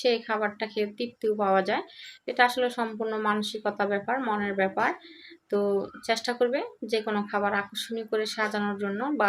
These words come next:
অন্যের সামনে পরিবেশন করার জন্য। আর এর সাথে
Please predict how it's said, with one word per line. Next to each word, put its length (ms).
অন্যের 260
সামনে 280
পরিবেশন 380
করার 240
জন্য। 220
আর 160
এর 140
সাথে 160